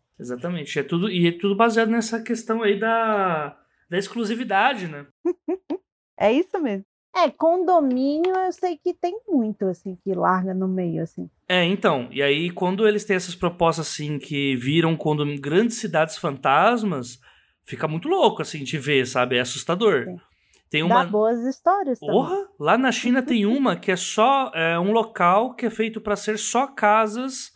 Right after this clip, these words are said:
Speaker 1: é, naquele design inglês, sabe? Que eles tiveram que mudar.
Speaker 2: Ah, sei.
Speaker 1: Então, todas daquele jeito e também não foi comprada. E aí viram, tipo, eu, eu, um dia,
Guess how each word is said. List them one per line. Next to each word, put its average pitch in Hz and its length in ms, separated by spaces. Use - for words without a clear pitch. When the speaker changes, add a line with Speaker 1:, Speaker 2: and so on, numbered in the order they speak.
Speaker 1:
é, 165 140
naquele 190 380
design 190 460
inglês, 170 640
sabe? 170 340
Que 151 80
eles 147 80
tiveram 147 240
que 156 160
mudar. 151 880
Speaker 2:
Ah, 135 80
sei. 220 200
Speaker 1:
Então, 175 320
todas 208 260
daquele 233 280
jeito 196 240
e 233 40
também 208 300
não 175 120
foi 175 140
comprada. 160 500
E 156 80
aí 156 120
viram, 180 340
tipo, 202 460
eu, 220 240
eu, 196 500
um 262 140
dia, 156 520